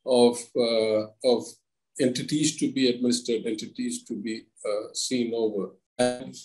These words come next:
uh, the proliferation also affects your administration,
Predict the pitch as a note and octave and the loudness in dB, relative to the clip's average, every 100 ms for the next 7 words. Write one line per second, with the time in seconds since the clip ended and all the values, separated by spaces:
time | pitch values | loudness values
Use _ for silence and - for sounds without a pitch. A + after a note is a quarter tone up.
0 | - C3 B2 B2 A#2+ A#2 A2+ - C3+ C3 | -6 -2 0 2 2 0 -2 -2 0 0
1 | B2+ C#3 C#3+ E3 G3 F#3+ - C3 B2 B2 | 4 6 8 8 10 10 10 4 2 -2
2 | - _ _ - D3 D3 F3 C#3 C3+ C3 | -14 _ _ 8 8 10 8 8 6 2
3 | - C3 B2 B2 B2 B2+ - | 4 4 4 2 2 0 0